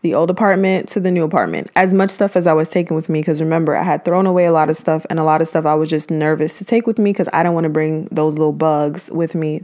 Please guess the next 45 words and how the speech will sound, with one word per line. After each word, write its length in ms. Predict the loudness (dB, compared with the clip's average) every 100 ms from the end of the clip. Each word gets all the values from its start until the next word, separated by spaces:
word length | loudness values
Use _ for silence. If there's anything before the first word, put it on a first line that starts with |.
| -8
to 100 | -6
the 100 | -4
new 140 | -4
place, 460 | 0 0 -2 -10 -18 -20 _ -2
right? 360 | 2 2 0 -4 _ -10
So 220 | 2 4
I 160 | 4 4
see 180 | 4 4
the 100 | 4
apartment 480 | 4 4 4 2 2
during 180 | 4
the 80 | 2
day, 560 | 4 4 4 4 2 0 -6 0
um, 420 | 2 2 0 -2
and 140 | 0 2
I'm 140 | 4
like, 200 | 2 2
"Oh 120 | 2
my 120 | 2 2
God, 280 | 4 4
okay, 400 | 2 2 2 2
this 240 | 2 -2 -2
is 140 | -4
great. 420 | 0 2 2 2
This 160 | -2 -4
is 120 | -8
for 160 | -2 0
one 200 | 0 0
person. 580 | -2 0 0 0 0 0
I'll 200 | -2 0
be 120 | -4
fine. 580 | -2 -2 0 0 0 0
Like, 440 | 0 0 0 -6 _
this 200 | -4 -2
is 100 | -2
nice. 320 | -2 -2 -4 -2
I 100 | -2
can 200 | 0 0
do 120 | 2
this. 280 | 2 0 0
It's 160 | -6 -6
close 260 | -4 -4 -2
to 100 | -6
the 120 | -6
school. 560 | -2 2 4 4 2